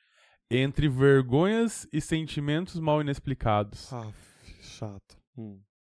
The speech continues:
Speaker 2: <laughs> Tô brincando, pode ir.
Speaker 1: Eu tô tentando pensar, tô aproveitando pra te julgar enquanto eu faço
Speaker 2: Ah,
Speaker 1: isso.
Speaker 2: entendi.
Speaker 1: Entre vergonha de admitir seus sentimentos e a capacidade de ler entre linhas, Harry ganha a poção da sorte.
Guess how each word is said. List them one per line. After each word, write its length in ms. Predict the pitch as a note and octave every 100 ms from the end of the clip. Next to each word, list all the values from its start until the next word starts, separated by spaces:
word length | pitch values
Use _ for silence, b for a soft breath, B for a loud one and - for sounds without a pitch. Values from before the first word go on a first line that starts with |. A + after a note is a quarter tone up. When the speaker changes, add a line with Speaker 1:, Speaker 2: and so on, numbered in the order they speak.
| _ _ _ _ _ _ _ -
Speaker 2:
<laughs> 400 | G3 B B B B B B B B B B B _ _ _
Tô 120 | -
brincando, 580 | A#3+ C4+ - D3+ D#3+ C3+
pode 300 | - C3 B2+
ir. 80 | G#2 _ -
Speaker 1:
Eu 80 | B2
tô 80 | C3
tentando 280 | B2 B2+
pensar, 420 | A#2+ A#2+ A2 F#2+ F#2
tô 100 | G2+
aproveitando 380 | G#2+ G#2 G#2 G2+
pra 120 | G#2+
te 100 | G2+
julgar 240 | G#2 G2
enquanto 180 | F#2 F#2+
eu 60 | F#2
faço 260 | F#2+ G#2+
Speaker 2:
Ah, 60 | F2+
Speaker 1:
isso. 180 | G#2 G#2+
Speaker 2:
entendi. 560 | G#2+ G#2 A2 G#2+ G2 - _ _
Speaker 1:
Entre 440 | A#2 A#2+ A#2+ B2 A2
vergonha 480 | G#2 D3+ D3+ F3 G#3+
de 80 |
admitir 360 | G3+ G3 F#3+ F#3+
seus 140 | F3
sentimentos 960 | E3 E3+ D3+ D3 C3 G2+ F2 D#2+ - - _ -
e 120 | C3
a 40 |
capacidade 760 | C3 C#3 D3 C#3+ B2+ B2+ E3 F3+
de 160 | D#3+ E3+
ler 480 | C#3+ C3 A2 F2+ - _ _ -
entre 380 | B2 B2 B2 A#2
linhas, 800 | G2+ D#3+ E3 F#2 D#2+ - - _ _ _ -
Harry 380 | E3+ F3+ F3+
ganha 340 | D3+ B2 A#2+ A#2+
a 20 |
poção 340 | - A#2 A2+
da 100 | G#2
sorte. 480 | G2+ - D#2 - _